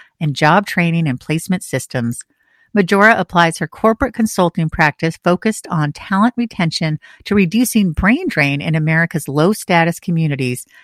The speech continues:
She has firsthand experience pioneering sustainable economic development in one of America's most storied low-status communities, the South Bronx. Majora is quoted on the walls of the Smithsonian Museum of African American History and Culture in D C.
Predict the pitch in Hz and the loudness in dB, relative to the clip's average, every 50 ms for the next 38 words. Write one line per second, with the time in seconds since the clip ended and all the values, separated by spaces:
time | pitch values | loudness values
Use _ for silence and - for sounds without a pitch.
0 | _ _ _ _ - - 214 196 196 180 - - - - 220 247 247 - - - | _ _ _ _ 0 2 4 4 4 2 0 -2 0 2 2 2 2 0 0 2
1 | 262 254 254 247 - 214 - - - - 180 170 160 156 151 165 - - - - | 4 4 4 2 0 -4 -8 -8 -4 -2 0 0 2 0 0 -2 -2 -2 0 2
2 | 190 190 220 233 214 180 160 160 170 170 - 147 - - - - 160 165 190 196 | 2 4 4 4 4 2 2 2 0 0 -2 -6 -8 -6 -4 -2 0 0 0 0
3 | 202 208 - - 180 - - 208 190 165 170 185 190 - 208 190 180 165 147 147 | 0 -2 -2 -4 -2 0 0 2 2 2 2 0 0 -2 -4 -2 0 0 0 0
4 | 147 151 147 147 - _ - - - _ _ 226 220 196 196 202 226 240 262 247 | 0 -2 -2 -4 -4 _ -14 -20 -20 _ _ 2 4 4 6 4 4 4 4 4
5 | 220 190 170 170 175 - - 180 165 - 170 160 156 151 - - - - - 180 | 4 4 4 2 2 0 0 -2 0 0 2 2 2 2 0 -4 -6 -4 -2 0
6 | 180 190 208 220 190 160 151 151 165 175 - - 185 180 180 185 - - - 196 | 2 2 2 2 2 2 2 2 2 0 0 0 2 2 2 0 -2 -2 0 0
7 | 175 160 143 139 139 139 139 135 - 139 127 - - 151 135 143 156 - - - | 2 2 2 0 0 -2 -6 -6 -6 -8 -8 -4 0 0 0 2 0 -2 -4 -2
8 | 151 139 135 131 131 - - - - - - - - - - _ _ 214 190 160 | 0 2 2 0 0 -4 -8 -16 -20 -20 -20 -20 -20 -20 -20 _ _ 0 2 2
9 | - 190 196 214 240 240 - 190 - - - - 190 190 202 220 262 - 170 160 | 4 4 4 6 4 4 2 0 -4 -4 -2 2 2 4 4 2 2 2 2 0
10 | 151 143 135 - 151 151 160 180 202 208 196 180 160 151 - - - 139 - - | 0 0 0 2 4 6 6 6 4 2 0 -2 -4 -6 -6 -6 -8 -8 -6 -2
11 | - 170 180 196 208 214 208 196 185 165 151 - 170 165 170 196 185 160 139 - | 0 2 2 4 4 4 4 4 2 0 0 0 0 0 2 2 2 0 -2 -2
12 | - 170 160 170 - - 185 - - 175 165 160 165 165 165 165 156 - 156 151 | 0 0 0 2 0 -2 -4 -2 -2 0 0 2 2 2 2 2 0 -2 -4 -4
13 | 139 - 180 - - - - 180 156 143 131 - - 180 185 180 - - 196 170 | -2 -2 -2 -2 -2 -4 -4 -2 -2 -4 -6 -4 -2 -2 -2 -2 -4 -6 -4 -4
14 | 160 147 131 - 165 165 165 - - - 185 185 196 226 254 | -4 -4 -6 -4 -4 -4 -4 -4 -4 -2 0 0 0 0 -2